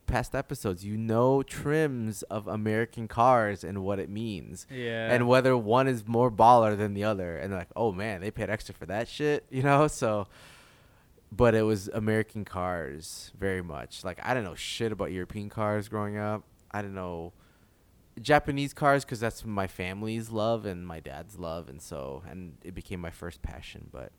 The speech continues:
Speaker 1: I didn't know shit about European cars.
Speaker 2: Wow, and for me, it was pretty much European the whole way through.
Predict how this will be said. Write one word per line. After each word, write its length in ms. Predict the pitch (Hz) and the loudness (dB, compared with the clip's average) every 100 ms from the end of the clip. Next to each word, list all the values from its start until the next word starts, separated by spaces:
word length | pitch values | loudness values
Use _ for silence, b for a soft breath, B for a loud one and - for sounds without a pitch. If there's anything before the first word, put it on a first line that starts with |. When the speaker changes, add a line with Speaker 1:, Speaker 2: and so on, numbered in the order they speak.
| _ - | _ -18
Speaker 1:
I 60 | |
didn't 120 | 98 95 | -16 -14
know 80 | - | -16
shit 220 | - 85 | -14 -12
about 240 | 82 82 - | -10 -12 -12
European 360 | 71 - 78 | -14 -14 -14
cars. 460 | - - 50 - - _ _ b b b b b _ | -16 -16 -16 -18 -20 _ _ b b b b b _
Speaker 2:
Wow, 360 | 147 131 127 117 | -8 -4 0 0
and 100 | 117 | -2
for 100 | 120 | -4
me, 200 | 117 202 | 0 2
it 60 | 151 | 2
was 120 | 139 | 0
pretty 220 | - 151 | -2 0
much 360 | 127 123 - - | 0 -2 -6 -8
European 540 | 123 120 - 135 123 117 | -4 -4 -4 -6 -4 -6
the 80 | 110 | -6
whole 160 | 117 | -6
way 120 | 120 | -8
through. 380 | 110 113 127 120 | -8 -4 -4 -4